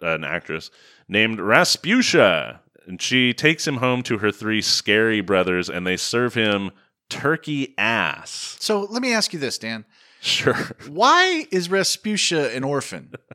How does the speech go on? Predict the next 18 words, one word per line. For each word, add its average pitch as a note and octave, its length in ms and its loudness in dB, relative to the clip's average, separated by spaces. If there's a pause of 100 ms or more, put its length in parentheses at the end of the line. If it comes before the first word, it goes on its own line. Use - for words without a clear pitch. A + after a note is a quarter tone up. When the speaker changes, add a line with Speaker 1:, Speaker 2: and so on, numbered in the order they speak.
(600)
Speaker 2:
Why G#3+ 440 4
did G#3 180 -4
she G#3+ 200 0
rescue F3+ 580 0
him D#3+ 260 -2
at D3 100 -8
the C3+ 100 -6
orphanage? B2+ 720 -4 (2750)
She's - 240 -4
got, G#3 300 2
she F#3+ 140 2
lives G3 180 0
with G3+ 120 -2
her F#3 80 2
brothers. E3+ 520 4
Speaker 1:
<laughs> - 40 2
Oh, C3 120 -2 (280)
I A2+ 120 2